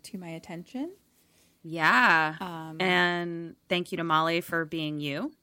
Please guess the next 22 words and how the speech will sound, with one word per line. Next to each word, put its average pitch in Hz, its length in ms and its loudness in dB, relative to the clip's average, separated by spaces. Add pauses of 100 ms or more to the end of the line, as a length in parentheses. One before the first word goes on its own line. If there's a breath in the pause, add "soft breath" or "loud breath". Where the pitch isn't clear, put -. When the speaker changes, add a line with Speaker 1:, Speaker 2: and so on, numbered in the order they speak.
(140)
Speaker 2:
And 226 160 6
thank 220 240 2
Speaker 1:
<laughs> 170 120 -2
Speaker 2:
you 254 160 4
for 202 180 4
being 151 320 2
you. 135 400 -2 (100)
Speaker 1:
And 214 160 -2
thank 214 240 -2
you 190 200 -4
for 208 160 -4
being 208 340 -2
you. 190 480 -6 (480)
Speaker 2:
And 269 180 2
thank 370 260 4
you, 269 200 6
Sammys, 160 560 2
for 196 120 -4
being 208 280 -2
Speaker 1:
You. 202 180 4
Speaker 2:
you. 175 340 0 (680)
Speaker 1:
Thank 240 180 0